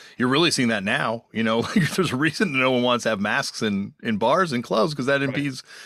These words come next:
Speaker 1: the drinking that goes on, and that's,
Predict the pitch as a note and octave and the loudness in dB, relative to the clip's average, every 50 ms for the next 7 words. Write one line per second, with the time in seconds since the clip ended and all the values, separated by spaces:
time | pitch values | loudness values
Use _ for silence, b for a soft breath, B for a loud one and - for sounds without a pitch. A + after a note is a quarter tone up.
0 | B B B B - D3 A#2+ B2+ D#3+ G#3+ E4+ - A#2+ G#2+ F#2 - - B B B | B B B B -4 -2 0 2 2 0 2 0 -2 -2 -4 -4 -10 B B B
1 | B B B B B - A#2 G#2 A2 B2 A#2 A2+ G2+ A2 G2+ G2+ G2 G2+ G#2 G#2+ | B B B B B -2 -2 0 2 2 2 2 2 2 2 2 2 0 0 0
2 | A2+ A#2 A#2 - - | 0 0 0 -2 -8